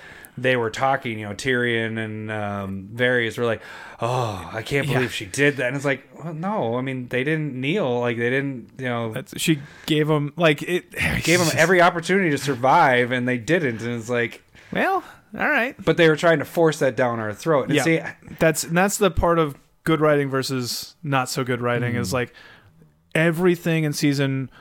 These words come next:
Speaker 2: one through six felt natural. Seven started feeling forced. Like, one of the dragons, or, yeah, instantly dies by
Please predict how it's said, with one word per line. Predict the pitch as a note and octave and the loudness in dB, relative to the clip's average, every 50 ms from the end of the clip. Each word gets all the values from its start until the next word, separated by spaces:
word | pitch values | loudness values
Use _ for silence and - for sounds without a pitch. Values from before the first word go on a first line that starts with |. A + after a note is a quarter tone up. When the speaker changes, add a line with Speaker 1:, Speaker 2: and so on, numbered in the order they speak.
| - - - _ _ _ _ | -20 -20 -20 _ _ _ _
Speaker 2:
one | - C#3 D3 D#3 E3+ F3+ | -4 0 0 2 2 0
through | E3+ F3+ E3+ D#3 | 0 0 0 0
six | - - - C#3 C3 B2+ - - | 0 0 0 0 0 -2 -4 -8
felt | - - C3+ B2+ A2+ | -4 -4 -4 -4 -4
natural. | A2+ B2+ C#3+ D#3 E3 D#3+ - - D#3+ D#3 D3+ D3+ D3 - - - - - _ _ _ _ | -6 -6 -4 -4 -4 -4 -2 0 0 2 2 0 -2 -6 -12 -20 -20 -20 _ _ _ _
Seven | _ - - - - - - E3 E3 E3+ E3 | _ -8 -6 -4 -2 2 2 2 2 0 -2
started | - - D#3+ D3 D3 C#3+ | 0 2 2 2 2 0
feeling | - D#3 D3+ C#3+ C#3 C3+ | 0 -2 -2 -2 -2 -4
forced. | - - C#3+ C3+ C3+ C3 C3 - - | -4 -4 0 2 2 2 2 0 0
Like, | C3+ C3+ B2+ | -2 -2 -2
one | C3 D3 D3+ | 0 0 0
of | D3 | 0
the | C#3 C3+ | 0 0
dragons, | C3+ C3+ C3 C3+ C3 C3+ C3+ C3 B2 B2+ - - _ _ _ _ _ _ _ - | 0 0 0 0 0 0 -4 -4 -6 -8 -10 -12 _ _ _ _ _ _ _ 0
or, | E3 D#3+ D3+ C#3+ - - - | 2 2 2 2 -2 -6 -14
yeah, | G2 B2+ D3 C3+ B2 A2+ - - - | -6 -4 -4 -4 -4 -6 -8 -6 -2
instantly | F3+ E3+ D#3+ - D#3+ C#3 C#3 C3+ | -2 -2 0 -2 -4 -4 -4 -4
dies | B2+ C3+ B2+ B2 B2 B2 B2 A#2 - | -2 -2 -2 -2 -2 -4 -6 -6 -8
by | - - - C3 B2+ B2 B2 B2 B2 A#2+ B2 - | -8 -4 -2 0 0 0 0 -2 -4 -4 -8 -10